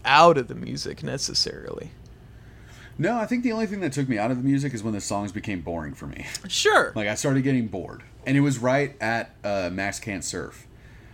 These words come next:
Speaker 2: Right after Horror, I feel like those, the first five songs on this album are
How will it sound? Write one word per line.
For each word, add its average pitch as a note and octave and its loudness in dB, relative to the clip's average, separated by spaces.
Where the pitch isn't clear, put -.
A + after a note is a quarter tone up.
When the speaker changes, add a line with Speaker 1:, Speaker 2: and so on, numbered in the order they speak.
Speaker 2:
Right C3 2
after D3 0
Horror, B2 -2
I - -2
feel G3+ -4
like A3 0
those, D3+ 0
the C#3 0
first C3+ -4
five G#2+ -4
songs G#2+ -4
on A2 -4
this G2 -6
album A#2 -2
are F#2 -2